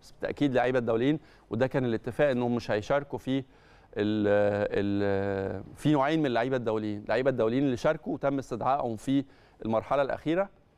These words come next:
دول بره الحسابات، لكن بدر بنون دولي، لكن هي-، يعني لو سامي قمصان شاف انه جاهز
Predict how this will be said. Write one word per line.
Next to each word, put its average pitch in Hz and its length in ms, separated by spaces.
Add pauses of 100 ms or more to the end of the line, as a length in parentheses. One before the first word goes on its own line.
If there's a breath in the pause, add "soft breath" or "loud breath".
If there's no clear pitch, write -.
(160)
دول 127 180
بره 139 180
الحسابات، 135 460
لكن 123 260 (100)
بدر 123 220
بنون 113 300
دولي، 160 300
لكن 104 240
هي-، 104 140 (140)
يعني 95 320
لو 101 400
سامي 127 240
قمصان 120 320
شاف 135 240
انه 110 140
جاهز 143 380